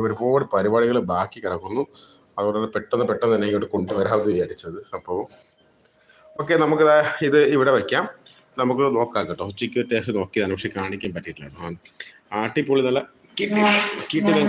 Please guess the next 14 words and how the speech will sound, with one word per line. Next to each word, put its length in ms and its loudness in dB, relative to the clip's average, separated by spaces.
കിടിലൻ 300 2
ഒരു, 100 4
ആ, 40 2
ചൂരക്കറിയാണ് 600 4
നമ്മുടെ 240 2
ഉച്ചയ്ക്ക് 300 -2
വെച്ചത്. 260 2
അപ്പൊ 200 -2
ഇതിന്റെ 260 2
ഫുൾ 180 4
വീഡിയോ 260 6
നമ്മളെ 200 4
ചാനലിലുണ്ട് 500 2
കേട്ടോ. 160 -4